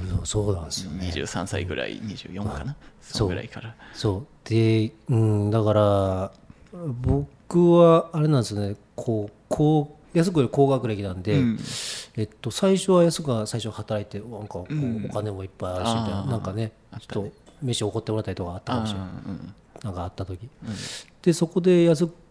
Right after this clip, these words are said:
Speaker 1: 僕が働き出すぐらいで安子辞めとって、
Speaker 2: はいはい。
Speaker 1: ちょうど逆転するみたいな。
Speaker 2: うん。
Speaker 1: で、えっと、その安子、その、目的は大学に入るっていう話、
Speaker 2: はいはい。
Speaker 1: 勉強しとって、
Speaker 2: そうです。
Speaker 1: でも、えっ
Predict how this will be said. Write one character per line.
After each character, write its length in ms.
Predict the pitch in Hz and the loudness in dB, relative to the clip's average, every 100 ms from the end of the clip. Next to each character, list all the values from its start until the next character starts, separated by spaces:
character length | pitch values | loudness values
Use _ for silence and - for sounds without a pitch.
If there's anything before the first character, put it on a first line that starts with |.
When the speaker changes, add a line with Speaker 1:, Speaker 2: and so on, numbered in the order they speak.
| - | -2
Speaker 1:
僕 260 | 160 175 190 | 0 2 4
が 140 | 180 | 4
働 240 | 175 180 175 | 4 4 4
き 20 | |
出 100 | 180 | 4
す 100 | 170 | 4
ぐ 60 | 165 | 2
ら 60 | 156 | 4
い 40 | |
で 180 | 143 139 | 4 2
安 180 | 123 120 | 0 -2
子 100 | 110 | -4
辞 100 | 101 | -4
め 120 | 98 95 | -6 -8
と 120 | 101 | -8
っ 20 | |
て、 60 | 107 | -6
Speaker 2:
は 160 | 101 | 2
い 120 | 143 135 | 4 4
は 40 | |
い。 100 | - - - | 2 -12 -4
Speaker 1:
ち 80 | - | 0
ょ 40 | |
う 20 | |
ど 60 | 165 | 2
逆 220 | 139 123 | 2 -2
転 260 | - 135 123 | -2 -2 -2
す 120 | - | -4
る 80 | 117 | -4
み 80 | 101 | -4
た 100 | 101 | 0
い 40 | |
な。 60 | 151 | 2
Speaker 2:
う 20 | |
ん。 540 | 151 123 110 - - 113 - - - - | 2 2 0 -2 -4 -8 -16 -20 -20 -2
Speaker 1:
で、 360 | 147 165 139 - | 4 6 6 4
え 40 | 151 | -4
っ 60 | - | -2
と、 540 | - 131 127 127 123 127 | 2 4 6 6 4 4
そ 80 | 143 | 2
の 60 | 131 | 0
安 260 | 170 233 | 0 -2
子、 260 | 226 - 139 | -2 -6 -8
そ 140 | 143 | -4
の、 240 | 117 113 - - _ | -4 -6 -8 -18 _
目 300 | 170 185 180 | 2 2 2
的 360 | - 240 - 220 | -2 -2 -2 2
は 560 | 220 208 202 202 196 208 - - _ - | 6 6 8 6 4 0 -6 -18 _ 0
大 140 | 156 165 | 6 6
学 200 | 160 160 | 6 4
に 60 | 156 | 4
入 180 | 147 110 | 4 2
る 80 | |
っ 20 | 98 - - | -2 -8 -10
て 100 | 113 | -6
い 20 | |
う 40 | |
話、 60 | 101 | 0
Speaker 2:
は 60 | 101 | 0
い 20 | |
は 60 | - | 2
い。 40 | - | 4
Speaker 1:
勉 160 | 123 | 4
強 140 | 120 123 | 4 0
し 80 | - | -2
と 80 | |
っ 20 | 117 | -6
て、 380 | - 123 104 - | 0 2 2 0
Speaker 2:
そ 180 | - - | -12 -12
う 40 | |
で 60 | - | 0
す。 120 | 156 | 10
Speaker 1:
で 100 | 254 | 12
も、 380 | 208 160 110 - | 12 12 12 4
え 60 | |
っ 40 | 135 | -2